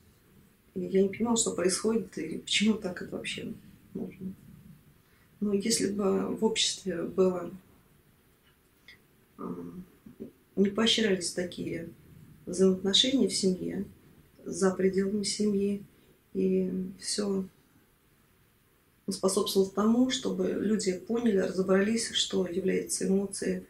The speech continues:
что такое мысли, откуда они приходят, и почему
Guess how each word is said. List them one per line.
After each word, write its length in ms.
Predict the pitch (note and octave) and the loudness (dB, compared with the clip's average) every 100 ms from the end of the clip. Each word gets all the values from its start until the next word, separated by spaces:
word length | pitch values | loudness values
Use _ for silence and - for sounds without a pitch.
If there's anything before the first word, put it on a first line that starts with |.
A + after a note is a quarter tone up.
| - - - | -18 -20 -8
что 260 | - - | -2 0
такое 640 | F#2 F2+ - F2+ - - - - | 0 -2 -2 2 2 0 -8 -10
мысли, 420 | F#3+ G3 G#3+ - F#3 | 2 4 4 2 -2
откуда 260 | - G3 | 2 4
они 140 | F#3+ F#3+ | 4 4
приходят, 720 | F#3+ F#3 G3+ G#3 F#3 F3+ - _ - - - | 0 -2 0 2 2 0 -6 _ -20 -14 -6
и 220 | - F#3 | -2 -2
почему 720 | - B2+ - A3 A3+ G3+ F#3 | -2 0 4 6 6 4 0